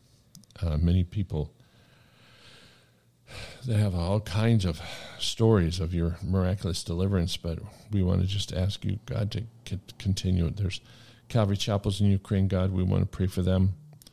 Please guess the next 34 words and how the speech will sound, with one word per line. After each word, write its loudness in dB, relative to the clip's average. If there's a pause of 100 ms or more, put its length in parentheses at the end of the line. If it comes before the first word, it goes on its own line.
(100)
for -4
their 2
work 0
that -2
they're 0
doing, 2 (720)
and -2
God, 0
that -2
you 0
would 0
continue 2 (500)
to 0
bless 0
them -2 (400)
and 4
help 2
them, 0
God. -4 (480)
Uh, -4
be 2
ministering 6
in 2
your 4
name 4
without 2
fear. 0 (480)
Uh, 0
I 0
can't 4
even 4
imagine, 4 (600)
uh, -2
what 0